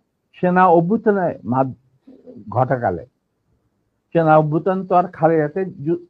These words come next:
মার্বেল খেলে না, ওখানে দুই পক্ষ থেকেই গোলাগুলি হয় এবং হতাহত হয় দুই পক্ষে।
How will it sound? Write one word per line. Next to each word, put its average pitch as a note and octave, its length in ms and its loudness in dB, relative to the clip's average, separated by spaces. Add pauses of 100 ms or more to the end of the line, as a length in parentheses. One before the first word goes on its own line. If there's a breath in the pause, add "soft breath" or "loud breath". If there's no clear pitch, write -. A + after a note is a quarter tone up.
মার্বেল C#3+ 420 2
খেলে A3+ 260 2
না, B3 320 -8 (500)
ওখানে E3+ 280 2
দুই E3 360 4
পক্ষ F3+ 220 -2 (120)
থেকেই G3+ 300 0
গোলাগুলি C3 480 -2
হয় E2 220 -12 (1160)
এবং E3+ 240 4
হতাহত D#3+ 440 4
হয় D3+ 260 2
দুই C#3 220 -2
পক্ষে। - 380 -12